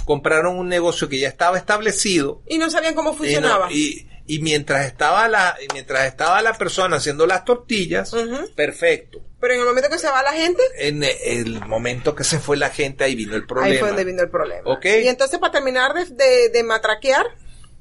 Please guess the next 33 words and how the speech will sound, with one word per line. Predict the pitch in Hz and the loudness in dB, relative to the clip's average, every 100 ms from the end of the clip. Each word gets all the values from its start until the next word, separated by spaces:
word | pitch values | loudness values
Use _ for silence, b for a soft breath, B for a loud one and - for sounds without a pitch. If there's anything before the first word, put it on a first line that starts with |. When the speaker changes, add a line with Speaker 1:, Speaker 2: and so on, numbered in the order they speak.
| - | -2
Speaker 2:
cuando | 247 233 233 | -2 2 2
él | |
despide | 220 220 262 262 269 | 2 -2 -4 0 2
él | 277 | 2
a | 262 | 2
toda | 269 277 277 | 4 4 4
esa | 269 277 | 2 0
gente | 269 240 240 240 | 0 0 4 4
de, | 226 220 | 4 0
de | 196 208 | -2 0
P | 202 | 2
D | 180 | 0
V | 160 | 0
S. | 139 160 165 | 2 4 4
Speaker 1:
El, | 151 | 2
el | 147 147 147 | 2 0 2
problema | 160 160 185 202 202 196 | 4 4 4 2 0 0
es | 202 | 0
la | 208 - | -2 -2
creación | 156 147 - 160 | 0 0 0 -2
de | 170 175 | -2 0
te-, | 160 | -2
de | - 123 135 | -2 -2 0
P | 135 | 2
D | 131 | 2
V | 143 185 | 4 2
S. | 202 - | 2 0
Speaker 2:
Ajá. | 107 - 202 185 | -2 -2 -6 -2
Speaker 1:
El | 147 | 0
grave | 151 175 190 208 | 0 0 0 -2
problema | 196 175 175 185 190 | 0 2 2 2 0
no | 185 | 0
fue, | 170 - 185 180 165 | -4 0 2 2 0